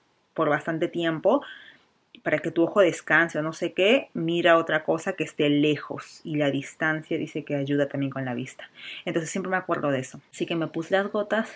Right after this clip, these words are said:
y luego comencé a mirar para el lado de allá, pues que está más lejos. Y de una otra forma, pues sí, sí me ayudó. Ya no les digo nada, chicos, me voy a dormir, voy a lavarme los dientes, lavarme la cara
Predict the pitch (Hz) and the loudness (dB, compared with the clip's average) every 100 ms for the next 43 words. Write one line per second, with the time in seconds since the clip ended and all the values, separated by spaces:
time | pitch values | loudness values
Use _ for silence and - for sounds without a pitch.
0 | 185 160 156 151 165 156 151 160 156 151 | -8 -4 -4 -4 -6 -6 -6 -8 -6 -4
1 | 156 165 _ 170 156 147 147 170 160 151 | -4 -6 _ -8 -4 0 2 2 2 0
2 | 147 156 - - 151 143 - 151 - 156 | -2 -8 -8 -10 -10 -12 -8 -10 -8 -10
3 | 151 156 151 262 311 - - - - - | -6 -6 -4 -2 -2 -4 -20 -18 -20 -20
4 | - 190 190 196 202 - 185 190 170 - | -4 2 4 4 2 2 2 2 -2 -4
5 | 170 160 151 _ - 165 156 151 135 143 | -4 -4 -6 _ -10 -6 -4 -4 -4 -8
6 | - - 196 220 214 196 185 175 165 - | -12 -2 2 2 2 0 0 0 -2 -6
7 | - 170 160 156 156 156 165 160 151 147 | -2 -2 -2 -2 0 2 0 -2 -2 -2
8 | 151 - - 170 151 151 147 147 156 156 | -4 -6 -10 -4 0 0 0 -2 -2 -2
9 | 156 151 156 165 165 143 147 143 - 147 | -2 -2 -2 -2 -2 -4 -4 -6 -2 -2
10 | 143 180 | 0 -4